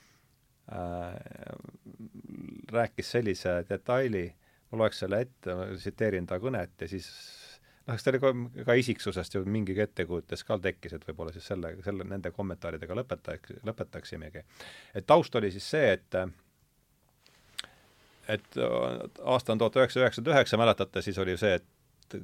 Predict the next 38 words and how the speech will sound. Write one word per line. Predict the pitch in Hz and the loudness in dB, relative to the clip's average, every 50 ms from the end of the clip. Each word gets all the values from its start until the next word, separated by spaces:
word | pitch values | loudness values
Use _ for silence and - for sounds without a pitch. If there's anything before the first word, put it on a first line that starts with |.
| - - | -4 0
keskööl | - 98 - - - 92 87 90 90 | 0 0 0 2 2 2 2 4 4
variseb | 95 92 92 85 - - 87 - | 2 2 2 0 -2 -6 -8 -6
kogu | - 101 90 90 | -6 -4 -4 -2
maailm | 90 101 101 92 92 90 | 0 0 0 0 0 0
kokku, | 113 107 - - - - | -2 -4 -4 -8 -12 -10
sest | 80 76 - - | -10 -10 -8 -8
see | 85 87 | -6 -4
numbrite | 98 98 87 - 82 - - 87 92 | -4 -4 -4 -4 -6 -6 -4 -4 -2
vahetus | 95 87 85 - _ - 85 80 - | -2 -2 -2 -4 _ -10 -10 -8 -6
ja, | 87 85 80 - - - - - - _ _ - | -6 -6 -8 -10 -16 -20 -20 -20 -20 _ _ -16
ja | - 90 82 | -12 -10 -4
seda, | - 110 104 - 101 104 104 104 107 | -4 -4 -4 -2 -2 0 0 0 -2
ta | 110 104 101 104 | 0 -2 -2 0
pidas | - 101 110 98 - | 0 0 0 0 0
seal | - 101 92 | 0 -4 -4
kusagil | 110 104 95 98 92 95 92 - | -4 -4 -4 -4 -4 -4 -4 -2
kõne | 143 143 131 113 104 98 | 0 2 4 4 4 4
ja | 90 87 | 4 2
siis | - - 90 - - 101 | 0 -4 -8 -6 -2 2
rääkis | 110 107 101 - - - - 92 | 2 2 2 0 -6 -8 -6 -6
sellest | 87 - - - | -6 -6 -2 0
samast | 98 101 92 85 - - - | 0 0 0 -2 -4 0 0
apokalüptilisest | 92 - - 95 - - 92 104 107 - - 85 80 85 - | 0 0 0 -2 -2 0 0 0 -2 -4 -6 -8 -8 -4 0
ootusest, | 117 113 104 - - 98 - 92 - - 87 80 | 0 0 0 0 -4 -8 -8 -8 -8 -8 -8 -10
et, | - - - 85 80 - - - - - - - _ _ _ - | -10 -6 -6 -6 -6 -6 -10 -20 -20 -20 -20 -20 _ _ _ -10
et | 110 - | -2 2
apokalüptiline | 110 104 - 107 - - 101 107 117 - - 98 92 90 87 82 | 2 2 4 2 2 4 4 4 4 2 0 -2 0 0 0 2
fa-, | - 101 110 - - | 4 4 4 4 2
fantaasia | - 101 95 90 - 120 117 110 101 87 - - 90 90 90 | 0 0 0 2 4 4 6 6 6 2 2 0 0 2 2
on | 87 90 90 | 2 0 0
kristlikusse | 110 101 - - 95 - - 95 - - 90 | -2 -4 -2 -4 -10 -10 -8 -8 -6 -6 -4
kalendrisse | - 98 101 101 90 - - - - 85 | 2 2 2 2 2 -2 -6 -8 -6 -4
juba | 85 87 | -4 -2
sisse | - 147 143 - - 110 | 0 0 -2 0 0 0
kirjutatud, | 101 104 101 98 90 - 87 - - | 2 2 2 2 0 -2 -8 -8 -4
siis | - 120 - | -4 -4 -2
tuli | - 104 90 90 | -2 -2 0 2
välja, | 92 104 107 104 98 90 87 87 | 4 4 4 4 2 0 0 0